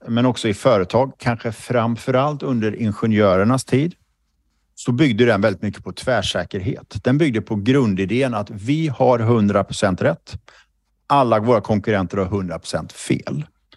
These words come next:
Eh, när jag började jobba i politiken med förnyelsen av Moderaterna så var det kanske det första vi gjorde. Vi ställde oss frågan, det kanske är så att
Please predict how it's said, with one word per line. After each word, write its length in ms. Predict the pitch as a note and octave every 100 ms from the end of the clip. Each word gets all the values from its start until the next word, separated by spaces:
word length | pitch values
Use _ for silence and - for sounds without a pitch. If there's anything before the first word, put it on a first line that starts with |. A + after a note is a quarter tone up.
| _ - _ _ _ G#2
Eh, 280 | G2+ G#2+ A#2
när 140 | B2
jag 180 | B2+ C#3
började 260 | D#3+ D3+ D3+
jobba 200 | C3 A2
i 60 |
politiken 680 | G#2 A#2+ A2+ D3+ A#2 - D#3+
med 140 | D3+ A#2
förnyelsen 440 | B2+ A#2+ G#2 A#2
av 60 | G#2+
Moderaterna 560 | A2 A#2+ G#2+ - B2+
så 120 | B2
var 80 | C#3
det 60 | A2
kanske 200 | G#2+ A2
det 80 | G#2+
första 600 | - F3 C3 - - A#2
vi 80 |
gjorde. 400 | A#2+ B2 G#2 C3+
Vi 100 | D#3+
ställde 280 | A#2+ D3+ B2+
oss 100 | A2
frågan, 340 | - B2 G#2 G#2+
det 80 |
kanske 440 | A2+ - D3+ - D3+
är 40 |
så 200 | A2+ C#3
att 180 | G#2 G#2